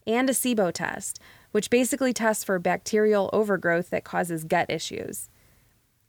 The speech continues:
sibo tested positive, but it didn't explain the violence of my two and a half week sickness.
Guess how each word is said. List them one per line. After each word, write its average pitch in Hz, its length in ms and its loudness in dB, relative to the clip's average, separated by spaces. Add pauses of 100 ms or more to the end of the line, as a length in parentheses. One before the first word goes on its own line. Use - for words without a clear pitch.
(120)
sibo 277 320 4
tested 285 380 0
positive, 185 640 2
but 202 120 2
it 214 160 0
didn't 240 280 2
explain 240 460 0
the 208 100 4
violence 196 520 2
of 214 120 -2
my 196 140 0
two 208 220 -2
and 220 80 2
a 220 60 0
half 190 260 -2
week 185 200 -2
sickness. - 640 -6